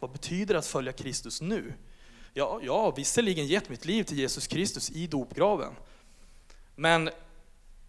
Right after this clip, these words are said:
det kanske inte alltid är så fru-, fruktansvärt självklart när jag ställs inför olika val. När det handlar om att jag kan få in hundratusen på kontot genom att göra en deal som jag vet att jag inte borde göra. Vad betyder det då att jag har gett mitt liv till Jesus Kristus?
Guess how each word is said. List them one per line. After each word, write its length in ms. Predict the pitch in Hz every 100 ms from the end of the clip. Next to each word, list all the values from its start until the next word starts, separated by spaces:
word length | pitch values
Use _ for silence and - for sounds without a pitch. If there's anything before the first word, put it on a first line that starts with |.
| - -
det 160 | 147 127
kanske 280 | 165 214 233
inte 160 | 196
alltid 260 | 180 151 151
är 40 |
så 140 | 143 147
fru-, 480 | - 175 - 143 117
fruktansvärt 460 | 165 - 127 123
självklart 640 | - 208 139 123 - 226 147
när 80 |
jag 80 | 135
ställs 340 | - 143 131 139
inför 200 | 123 139
olika 340 | 120 117 113
val. 360 | 175 - - - - - - - - - - - - - - - -
När 120 | 135
det 60 | 139
handlar 340 | 151 135 143
om 180 | 202 202
att 160 | 160
jag 120 | 175 -
kan 280 | 156 139
få 180 | 131 147
in 120 | 147
hundratusen 680 | 165 185 165 170 165 151 151
på 80 | 139
kontot 520 | - 139 120 135 131
genom 240 | 131 127
att 140 | 123 127
göra 240 | 120 120
en 100 | 120
deal 260 | 117 113 113
som 160 | -
jag 80 | 113
vet 200 | 113 120
att 100 | 113
jag 100 | 113
inte 140 | 107 113
borde 240 | 117 -
göra. 360 | 135 143 175 - - - - - - - - - - - - - - - - - - - -
Vad 80 | 135
betyder 320 | 147 160 147
det 80 | 139
då 320 | 139 208 135
att 160 | - 131
jag 80 | 123
har 60 |
gett 260 | 123 123 -
mitt 180 | 117 -
liv 140 | 113
till 160 | 110 -
Jesus 320 | - - -
Kristus? 580 | - 143 - 185 -